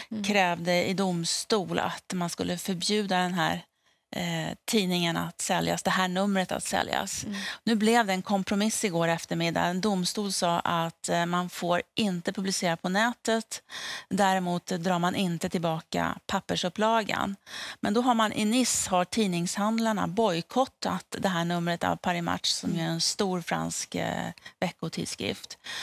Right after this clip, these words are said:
Speaker 2: Så att det är mycket upprörda känslor. Och jag hörde nu i morse faktiskt, när jag kollade med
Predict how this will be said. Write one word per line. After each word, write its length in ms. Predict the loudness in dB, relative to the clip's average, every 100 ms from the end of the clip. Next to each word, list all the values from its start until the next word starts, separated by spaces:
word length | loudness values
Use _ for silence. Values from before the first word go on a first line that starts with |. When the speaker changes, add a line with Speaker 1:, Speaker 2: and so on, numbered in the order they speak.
| -10 -8
Speaker 2:
Så 100 | -4
att 60 | 0
det 40 |
är 20 | 2
mycket 360 | 2 2 2
upprörda 460 | 0 2 2 2 2
känslor. 500 | 0 0 0 0 2
Och 80 | 4
jag 180 | 4
hörde 220 | 4 4 2
nu 340 | 0 0 0
i 100 | 2
morse 460 | 2 2 0 0 0
faktiskt, 380 | -2 -2 -4
när 60 | -2
jag 120 | -2
kollade 460 | 0 0 2 2 0
med 380 | 0 0 0